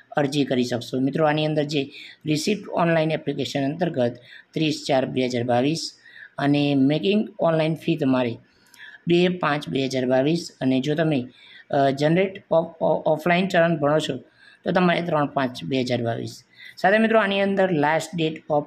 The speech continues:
પેમેન્ટ જે ચલણની આપણે વાત કરીએ ચાર પાંચ બે હજાર બાવીસ સુધી તમારે અરજી કરવાની રહેશે.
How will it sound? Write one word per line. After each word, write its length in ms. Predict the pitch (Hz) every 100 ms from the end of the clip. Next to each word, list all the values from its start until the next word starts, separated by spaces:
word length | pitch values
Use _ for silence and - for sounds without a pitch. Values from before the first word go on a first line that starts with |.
| -
પેમેન્ટ 460 | 170 160 135 147 - - - - 151
જે 140 | 175
ચલણની 560 | 180 151 151 156 151 147
આપણે 220 | 135 143
વાત 160 | 143 -
કરીએ 140 | 139
ચાર 300 | - 175 175
પાંચ 260 | - 139 135
બે 220 | 139 127
હજાર 240 | 120 113 113 - - - - _
બાવીસ 280 | 160 156 127
સુધી 340 | 131 123 147 - _ _
તમારે 340 | 156 139 131 127
અરજી 240 | 123 131
કરવાની 480 | 127 117 113 113 - 143
રહેશે. 400 | 135 117 -